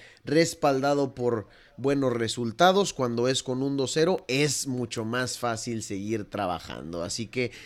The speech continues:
enhorabuena, empezamos con el pie derecho este Guardianes veinte veintiuno.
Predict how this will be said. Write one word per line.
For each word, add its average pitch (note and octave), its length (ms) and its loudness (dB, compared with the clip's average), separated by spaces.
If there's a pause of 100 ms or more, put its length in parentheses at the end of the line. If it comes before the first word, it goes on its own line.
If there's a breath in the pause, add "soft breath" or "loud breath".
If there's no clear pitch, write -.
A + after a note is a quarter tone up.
(120)
enhorabuena, D3+ 840 2
empezamos C3 640 -2
con B2+ 160 -4
el A#2+ 140 -2
pie C#3 220 2
derecho C3+ 500 2
este B2 460 -2 (260 soft breath)
Guardianes C3 460 2
veinte C3+ 260 0
veintiuno. D#3 800 0